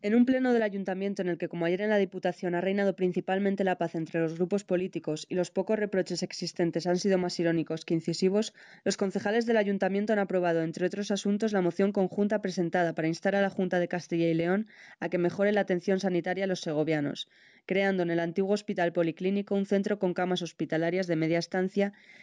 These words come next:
que evite que determinadas convalecencias sean asumidas por las familias,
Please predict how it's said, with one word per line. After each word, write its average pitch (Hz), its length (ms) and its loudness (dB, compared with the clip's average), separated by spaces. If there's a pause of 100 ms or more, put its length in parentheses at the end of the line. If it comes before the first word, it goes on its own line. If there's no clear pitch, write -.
(120)
que 208 80 2
evite 226 320 2
que 233 80 0
determinadas 196 600 2
convalecencias 202 760 0
sean 185 200 -2
asumidas 185 400 0
por 180 160 -2
las 170 140 0
familias, 156 560 -2